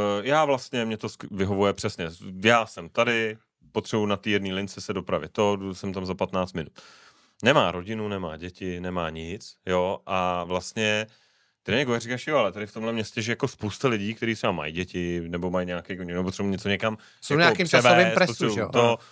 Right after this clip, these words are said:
Speaker 1: potřebují chodit s taškou, nemůžou s tím to.“ A vlastně jako, eh, mně vždycky přijde, že by si nějaký jako radi-, radikál a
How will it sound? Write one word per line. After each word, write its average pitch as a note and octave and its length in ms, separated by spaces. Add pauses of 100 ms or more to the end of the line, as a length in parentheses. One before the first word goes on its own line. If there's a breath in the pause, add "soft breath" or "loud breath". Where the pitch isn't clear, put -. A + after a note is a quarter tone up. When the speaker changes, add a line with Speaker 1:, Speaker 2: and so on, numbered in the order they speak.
Speaker 1:
potřebují A2 200
chodit G#2+ 140
s - 60
taškou, - 380
nemůžou G2+ 340
s - 80
tím F#2+ 200
to.“ G2 200 (480 loud breath)
A G#2 100
vlastně G#2+ 380
jako, F3 480 (880 soft breath)
eh, A#2 640
mně A#2+ 100
vždycky B2 180
přijde, D#3 160
že C#3 60
by C#3+ 60
si D#3 80
nějaký C#3+ 180
jako D3+ 240
radi-, B2 260
radikál C3+ 800
a B2 440